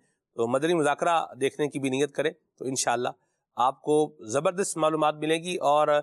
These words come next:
زندگی کے جس بھی طبقے سے آپ تعلق رکھتے ہیں، مدنی مذاکرہ دیکھیں گے تو انشاءاللہ آپ کو، انشاءاللہ کچھ نہ کچھ اللہ کریم کی رحمت سے، بلکہ بہت کچھ اللہ کریم کی رحمت سے سیکھنے کو ملے گا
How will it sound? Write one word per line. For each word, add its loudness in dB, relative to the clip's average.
زندگی 0
کے 0
جس -2
بھی -4
طبقے -2
سے 0
آپ 0
تعلق 0
رکھتے -2
ہیں، 0
مدنی 0
مذاکرہ 2
دیکھیں -4
گے -2
تو -2
انشاءاللہ -2
آپ -2
کو، 0
انشاءاللہ -2
کچھ -6
نہ 0
کچھ -4
اللہ -2
کریم -4
کی -2
رحمت -4
سے، -2
بلکہ -2
بہت -2
کچھ -10
اللہ 0
کریم -4
کی -2
رحمت -4
سے 0
سیکھنے -2
کو -2
ملے 2
گا 0